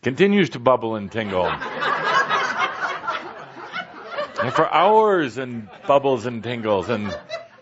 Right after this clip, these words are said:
this is what humans enjoy. Don't ask me. So, dear Shaumbra, dear Shaumbra, history is being rewritten, but the history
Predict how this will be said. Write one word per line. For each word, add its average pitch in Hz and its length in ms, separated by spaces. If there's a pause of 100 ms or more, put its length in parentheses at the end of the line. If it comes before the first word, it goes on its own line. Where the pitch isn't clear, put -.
(140)
this 131 160
is 143 100
what 156 160
humans 160 400
enjoy. 143 600 (760)
Don't 113 180
ask 143 260
me. 156 280 (1600)
So, 127 320 (720)
dear 160 100
Shaumbra, 117 480 (640)
dear 113 160
Shaumbra, 85 500 (2250)
history 170 340
is 131 60
being 120 560
rewritten, 110 680 (960)
but 98 120
the 113 80
history 131 540